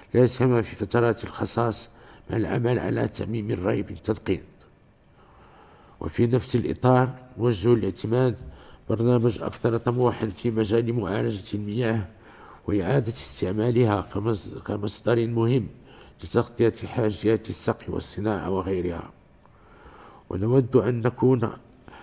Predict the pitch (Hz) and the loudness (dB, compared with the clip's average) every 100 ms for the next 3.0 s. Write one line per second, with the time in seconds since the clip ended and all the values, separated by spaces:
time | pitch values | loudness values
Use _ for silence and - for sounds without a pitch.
0 | - - - - - 135 107 90 - - | -20 -20 -12 -8 4 6 6 4 -2 -12
1 | - 120 104 117 143 139 135 104 - 110 | -6 -2 2 6 8 8 4 -2 0 0
2 | 92 139 117 110 - - 127 135 127 | 8 8 8 2 -4 0 2 4 0